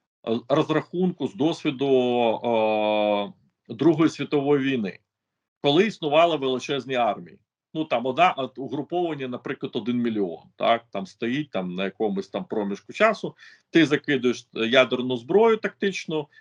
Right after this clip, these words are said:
а потім запускаєш танки і добиваєш, що там не, не добило. Проблема в тому, що немає таких вже армій, скупчення таких військ, так? Воно нічого і, і не дасть, але наслідки, наслідки можуть бути дуже поганими для росіян.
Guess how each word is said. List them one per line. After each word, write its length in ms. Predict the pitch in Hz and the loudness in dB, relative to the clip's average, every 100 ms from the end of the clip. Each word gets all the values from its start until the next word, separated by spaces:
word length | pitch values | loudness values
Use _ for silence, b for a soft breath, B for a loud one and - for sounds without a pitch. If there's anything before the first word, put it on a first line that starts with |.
| b | b
а 100 | - | -4
потім 320 | 143 190 190 135 | 2 2 2 0
запускаєш 600 | 127 123 - 139 135 - | -2 -4 -2 2 2 2
танки 380 | 165 165 151 120 | 0 0 -4 -6
і 20 | |
добиваєш, 580 | 107 104 113 135 135 - | -4 -6 0 0 0 -2
що 140 | 123 | -10
там 300 | - 113 104 | -8 -6 -6
не, 260 | 107 104 104 | -6 -6 -6
не 100 | 110 | -6
добило. 460 | 117 101 98 87 | -6 -8 -12 -14
Проблема 380 | - 131 180 196 | -14 -6 -4 -2
в 100 | 180 | -4
тому, 180 | 214 202 | -6 -6
що 160 | - 190 | -6 -6
немає 320 | 196 196 165 | -2 0 0
таких 300 | 127 - 98 | -4 -10 -12
вже 360 | 95 110 101 - | -10 -6 -4 2
армій, 380 | 131 117 104 101 | 4 4 0 -16
скупчення 500 | - 123 - 101 98 | -10 -10 -10 -12 -12
таких 400 | - - - - | -12 -16 -18 -18
військ, 340 | 95 - _ _ _ | -18 -20 _ _ _
так? 240 | 120 139 147 _ b b b b | 0 0 -4 _ b b b b
Воно 240 | - 160 | -4 0
нічого 500 | 196 190 202 180 185 | 0 0 2 2 2
і, 200 | 170 151 170 | 2 0 0
і 40 | |
не 120 | 175 | 0
дасть, 440 | 151 165 104 - 131 | 4 6 4 0 -4
але 300 | 143 143 113 | 0 0 0
наслідки, 800 | 139 202 220 202 156 - 92 - _ _ _ | 0 -2 -2 -6 -8 -10 -14 -14 _ _ _
наслідки 540 | 110 143 - 202 - 165 | -2 0 0 -4 -8 -8
можуть 300 | 160 143 131 | -6 -8 -8
бути 260 | 143 143 | -10 -8
дуже 260 | 123 131 131 | -6 -6 -4
поганими 520 | 127 110 104 92 87 | -6 -2 -2 -4 -10
для 160 | 82 90 | -10 -10
росіян. 480 | 90 - 87 87 | -10 -14 -16 -16